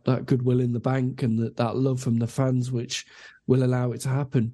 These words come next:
Says a lot as well when you've got an incredible team like Man City with brilliant managers such as Pep Guardiola, and there isn't that,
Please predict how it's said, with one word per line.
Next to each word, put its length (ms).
Says 280
a 60
lot 160
as 140
well 180
when 160
you've 160
got 280
an 80
incredible 520
team 360
like 180
Man 240
City 460
with 260
brilliant 300
managers 440
such 200
as 100
Pep 260
Guardiola, 680
and 240
there 180
isn't 340
that, 280